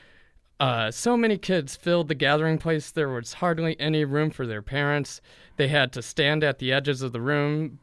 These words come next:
spilling both into the meet-, r-, meeting room and the shop. The marketplace of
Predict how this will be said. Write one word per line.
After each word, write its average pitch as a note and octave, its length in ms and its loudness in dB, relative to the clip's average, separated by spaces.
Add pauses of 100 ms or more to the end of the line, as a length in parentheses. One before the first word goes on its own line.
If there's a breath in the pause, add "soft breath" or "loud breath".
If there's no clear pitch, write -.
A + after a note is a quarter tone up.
(120)
spilling C#3 400 0
both C3+ 260 0
into C#3+ 240 -4
the C3+ 80 -4
meet-, C3 340 -2 (100)
r-, D3 220 -8
meeting D#3+ 360 0
room E3+ 240 2
and D3 200 0
the A2+ 80 -4
shop. - 420 -12 (560 soft breath)
The A#2+ 60 -4
marketplace E3+ 840 2
of A#2 160 -6